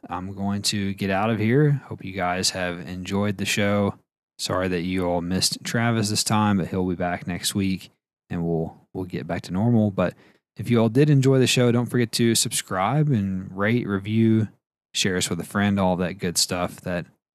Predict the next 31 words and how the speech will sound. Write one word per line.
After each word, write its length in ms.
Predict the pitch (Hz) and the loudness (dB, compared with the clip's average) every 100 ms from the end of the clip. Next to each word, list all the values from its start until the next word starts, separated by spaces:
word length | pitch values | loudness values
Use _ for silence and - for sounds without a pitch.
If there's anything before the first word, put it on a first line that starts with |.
| _ | _
we 80 | - | -10
very 180 | 90 87 | -6 -4
much 180 | 87 - | -2 -4
appreciate, 560 | - 117 107 101 127 | -2 -2 0 2 4
and 160 | 123 90 | 4 2
that 120 | 80 | -2
helps 320 | 82 85 - | -2 -2 -2
us 360 | 87 85 - - _ _ _ _ | -4 -2 -2 -4 _ _ _ _
in 140 | - | -4
the 160 | 87 76 | -4 -2
algorithm 800 | 80 85 82 82 85 95 143 147 - - | -2 -2 -2 -4 -2 4 6 6 2 -4
and 120 | 87 | -4
all 140 | 82 | -2
those 420 | 85 90 90 - - _ - | 0 0 -2 -4 -6 _ -16
nice 240 | 95 92 | -10 -10
things. 460 | - 110 110 110 - - - _ _ - | -4 -2 0 -2 -4 -8 -20 _ _ -2
Also, 460 | 113 - 120 113 104 - - | 2 4 4 4 2 -4 -14
if 160 | - | -2
you 40 | 117 | 2
wanna 140 | 143 | 4
talk 300 | - 143 147 | 4 4 6
with 100 | 156 | 6
us, 280 | 160 - - | 6 4 0
talk 340 | - 120 127 | 0 0 2
with 80 | 123 | 0
us 100 | 110 | 2
about 180 | 110 - | 0 0
PlayStation, 600 | - 139 135 127 127 127 | 2 4 4 2 4 2
maybe 240 | 107 95 | 2 0
the 80 | 85 | 0
show. 420 | - 127 131 123 | 2 4 4 4